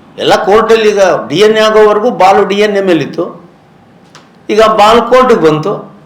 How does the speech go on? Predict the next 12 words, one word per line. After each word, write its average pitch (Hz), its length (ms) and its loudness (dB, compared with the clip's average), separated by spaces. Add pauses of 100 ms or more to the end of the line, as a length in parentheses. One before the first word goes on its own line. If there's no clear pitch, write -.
(580)
ಆಯ್ತು. - 500 -10 (1700)
ಈಗ 135 120 -4
ನಮ್ಮ 170 280 -4
ಸಮ-, 190 460 -2
ಈಗ 185 160 -2
ಹುಡುಗಿಗೆ 196 1300 0
actually 196 300 -6
ಏನಾಯ್ತು, 185 400 -2
ಇವ್ರಿಗೆ 165 300 0
ಕೆಲಸ 156 300 -4
ನಿಲ್ಲಿಸಿದೆ 147 540 -4
ನಾನು. 104 380 -12